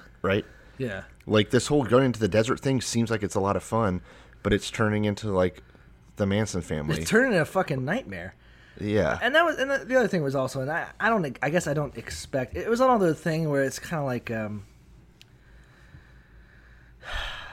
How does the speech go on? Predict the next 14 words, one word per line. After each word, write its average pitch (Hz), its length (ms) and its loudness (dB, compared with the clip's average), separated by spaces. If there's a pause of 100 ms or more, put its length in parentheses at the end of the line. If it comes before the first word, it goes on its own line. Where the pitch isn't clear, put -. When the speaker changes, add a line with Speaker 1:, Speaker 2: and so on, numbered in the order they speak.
(380)
Speaker 2:
it's 160 240 -4
weird 240 320 -2
to 220 60 0
be 185 160 0
at - 140 -2
Passover 98 720 -8 (200)
and 113 440 -6 (320)
you're 120 360 -8
with 175 160 -2
a 175 40 -2
group 127 240 -6
of 92 40 -18
people 107 380 -10
who, 98 320 -10